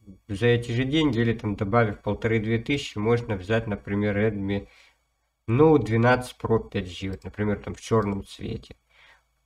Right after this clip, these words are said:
В зелёном, в белом вот цвете он есть. Вот все эти материалы. Серия Redmi Note, она, о, достаточно известная. У меня есть знакомые, которые ещё Redmi Note пять, Redmi Note шесть Pro, Redmi Note семь, там, восемь пользуются уже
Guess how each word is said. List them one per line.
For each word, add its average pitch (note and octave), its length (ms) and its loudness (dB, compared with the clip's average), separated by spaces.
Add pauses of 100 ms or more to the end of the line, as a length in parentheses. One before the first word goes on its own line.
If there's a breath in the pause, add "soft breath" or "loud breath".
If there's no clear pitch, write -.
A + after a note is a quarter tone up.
(920)
В G2 140 -6
зелёном, C#3+ 580 4
в G2+ 100 -6
белом B2+ 440 4
вот A2 160 -4
цвете A2 420 -2
он G2 100 -6
есть. F#2+ 340 -8
Вот - 100 -20 (340)
все - 280 0
эти A2 140 -6
материалы. C#3 800 0 (1700 loud breath)
Серия D#3+ 440 4
Redmi D3 360 4
Note, D#3+ 420 4
она, B2 360 4
о, A#2+ 160 6
достаточно A#2+ 960 0
известная. A#2+ 680 2
У - 20 0
меня A#2+ 160 4
есть G#2+ 140 2
знакомые, A#2 380 2
которые G#2+ 320 -2
ещё A2 200 -4
Redmi A2 260 2
Note A2 320 0
пять, B2+ 300 0
Redmi A2 320 0
Note A2 280 0
шесть - 320 -6
Pro, B2+ 300 6
Redmi A2 240 4
Note G#2+ 280 2
семь, B2+ 360 0
там, G2+ 200 -2
восемь A2+ 400 -2
пользуются A2+ 600 0
уже G2+ 440 -2